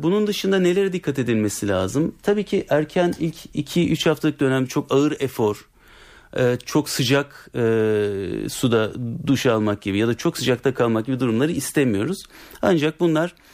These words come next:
genelde hastalarımız ilk, e, birinci haftadan sonra bu, bu tarz şeyleri daha da tolere eder hale geliyorlar. Ancak... Biz geçişin çok daha yumuşak olması için,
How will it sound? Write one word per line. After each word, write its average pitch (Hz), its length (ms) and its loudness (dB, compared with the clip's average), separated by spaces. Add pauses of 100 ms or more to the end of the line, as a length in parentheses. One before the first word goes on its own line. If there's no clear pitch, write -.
(380)
genelde 143 580 0
hastalarımız 131 720 0
ilk, - 380 -4
e, 113 340 0
birinci 151 280 2
haftadan 104 400 -2
sonra 156 280 -2
bu, 160 180 -4
bu 139 60 -6
tarz 127 220 2
şeyleri 113 340 -2
daha 160 180 2
da 143 80 -14
tolere 123 340 0
eder 104 220 0
hale 92 220 -2
geliyorlar. - 480 -8 (140)
Ancak... 160 320 2 (600)
Biz 160 300 0 (200)
geçişin 131 480 0
çok 151 260 -4
daha 131 100 4
yumuşak 135 400 0
olması 104 360 -2
için, 135 220 -4